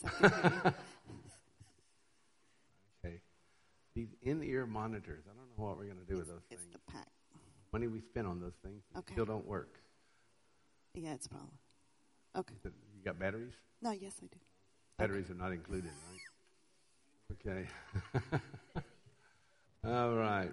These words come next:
Speaker 2: Praise the Lord. So anyway, we're gonna try to finish up. We just, uh, um, had gone through David and Goliath, where he killed Goliath.
Speaker 1: Habíamos terminado donde es, ah, David y Goliat, donde él acaba de, de matar a Goliat.
Speaker 2: And then,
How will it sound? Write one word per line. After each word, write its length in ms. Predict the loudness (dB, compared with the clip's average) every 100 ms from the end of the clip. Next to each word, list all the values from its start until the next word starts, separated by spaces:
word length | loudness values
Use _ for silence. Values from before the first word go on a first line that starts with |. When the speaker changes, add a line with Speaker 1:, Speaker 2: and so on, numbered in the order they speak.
| -2
Speaker 2:
Praise 180 | -2 0
the 80 | 2
Lord. 240 | 0 2
So 100 | 4
anyway, 340 | 8 10 10
we're 140 | 8 4
gonna 240 | 4 2 0 -16 0
try 120 | 6
to 80 | 6
finish 320 | 8 4 6
up. 140 | 4 6
We 120 | 2
just, 340 | 4 2 4
uh, 160 | 4 4 2 -14 -20 _ _ _ _ -4
um, 340 | 0 2 0 -6 -20 _ -8
had 160 | -6 2
gone 180 | 4 4
through 180 | 2 2
David 360 | 6 4 4
and 100 | 0
Goliath, 460 | 2 6 8 6 4 2
where 120 | 2
he 100 | 2
killed 300 | 4 2 4
Goliath. 440 | 6 8 8 4 -2 -2 4
Speaker 1:
Habíamos 460 | 8 8 8 4
terminado 520 | 4 4 4 4 4
donde 500 | 6 2 4 4 6 4
es, 160 | 2 2
ah, 360 | 6 8 6 4 2
David 340 | 6 6 8
y 80 | 6
Goliat, 520 | 8 6 4 2 0
donde 220 | 0 0 2
él 100 | 2
acaba 360 | 2 2 2 4
de, 340 | 4 4 2 -2 -20 _
de 120 | 2
matar 440 | 4 2 4 4 4
a 100 | 4
Goliat. 460 | 2 2 2 2 -2 -20 -2
Speaker 2:
And 280 | 2 2 4
then, 360 | 4 4 2